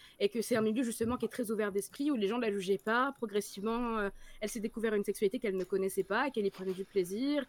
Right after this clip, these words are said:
et ceci et cela. Moi, j'ai été honnête avec elle, je lui ai dit, écoute, pour moi, les histoires d'escorte, c'est quelque chose que je ne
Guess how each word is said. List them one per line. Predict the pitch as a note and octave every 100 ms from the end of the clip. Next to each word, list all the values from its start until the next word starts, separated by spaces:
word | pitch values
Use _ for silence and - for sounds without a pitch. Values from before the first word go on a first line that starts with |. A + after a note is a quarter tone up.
| - - -
et |
ceci | G#3+ G#3+ -
et | A3
cela. | - F#3 C4+ D4 - -
Moi, | A3+ C4
j'ai | A#3+
été | -
honnête | G#3
avec | F#3+ F3 F3+
elle, | C4+
je |
lui | G#3
ai |
dit, | G3
écoute, | A3+
pour | -
moi, | G#3+ G#3+
les | F3
histoires | - F#3
d'escorte, | F#3 - A3+ -
c'est | G#3
quelque | E3 -
chose | G#3+
que | -
je | F3+
ne | F3 E3 D#3+ D#3